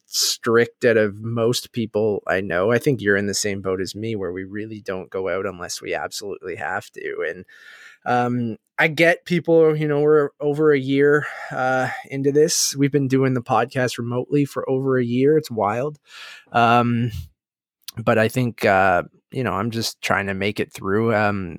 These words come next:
apologies on the delay, everyone, that we were, you know, we're gonna cover South by Southwest in this episode. We're gonna talk about a bunch of trailers. We're gonna talk about all the news we missed. Uh,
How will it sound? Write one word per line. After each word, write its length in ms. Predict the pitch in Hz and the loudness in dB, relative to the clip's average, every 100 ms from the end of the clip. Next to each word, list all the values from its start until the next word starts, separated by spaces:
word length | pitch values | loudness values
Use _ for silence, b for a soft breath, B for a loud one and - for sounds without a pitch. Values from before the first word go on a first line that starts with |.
| - | -6
apologies 560 | - 139 123 120 127 | 2 4 4 2 2
on 140 | 120 113 | 2 2
the 80 | 110 | 0
delay, 360 | 113 107 107 | -2 0 0
everyone, 380 | 107 107 107 107 | -2 -2 -4 -4
that 160 | 104 87 | -4 -6
we 140 | 113 | -6
were, 300 | 107 101 92 - | -4 -4 -6 -12
you 140 | 101 | -10
know, 160 | 92 90 - | -8 -10 -2
we're 180 | 143 151 | 0 2
gonna 160 | 156 | 2
cover 260 | 147 156 143 | 2 2 4
South 300 | - 135 - | 4 2 4
by 100 | 120 | 2
Southwest 580 | - 113 117 135 160 139 | 2 -2 4 4 4 0
in 100 | 127 | -2
this 140 | 123 | 0
episode. 460 | 123 - - 123 113 | 0 0 0 0 0
We're 100 | 110 | -2
gonna 160 | 107 | -2
talk 280 | - 113 107 | 0 -2 0
about 160 | 110 104 | -2 0
a 40 | |
bunch 260 | 104 98 90 | -2 -4 -6
of 60 | |
trailers. 560 | - 135 127 123 120 107 | 0 4 6 6 4 0
We're 100 | 101 | -6
gonna 160 | 107 | -6
talk 260 | 101 104 104 | 0 0 0
about 240 | 107 101 B B B B - | -2 -2 B B B B 0
all 140 | 135 | 2
the 80 | 123 | 4
news 320 | 127 147 143 | 4 4 4
we 120 | 143 | 2
missed. 480 | 131 135 127 - - - | 2 2 2 -2 -6 -2
Uh, 520 | 127 131 127 113 | 0 2 0 -2